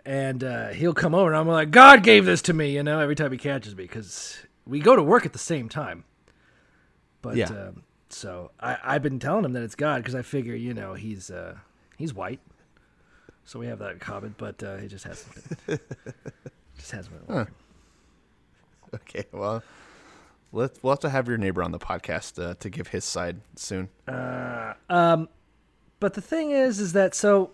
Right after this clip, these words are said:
Speaker 1: I guess, yeah, I would have gone south into Africa, but here they are wandering the desert,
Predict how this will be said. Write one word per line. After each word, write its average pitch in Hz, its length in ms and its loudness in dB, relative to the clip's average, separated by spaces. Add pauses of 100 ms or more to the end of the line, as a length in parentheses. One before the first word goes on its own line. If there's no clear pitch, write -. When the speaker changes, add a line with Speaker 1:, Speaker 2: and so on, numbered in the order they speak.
Speaker 1:
I 190 100 -2
guess, 214 280 2
yeah, 160 180 4
I 214 200 8
would 202 140 6
have 147 120 -2
gone 131 300 -2
south 110 300 -8
into 92 140 -16
Africa, 87 500 -18
but - 200 -18
here 160 180 -6
they 139 120 -2
are 113 180 -8
wandering 110 400 -14
the 98 80 -14
desert, 95 500 -16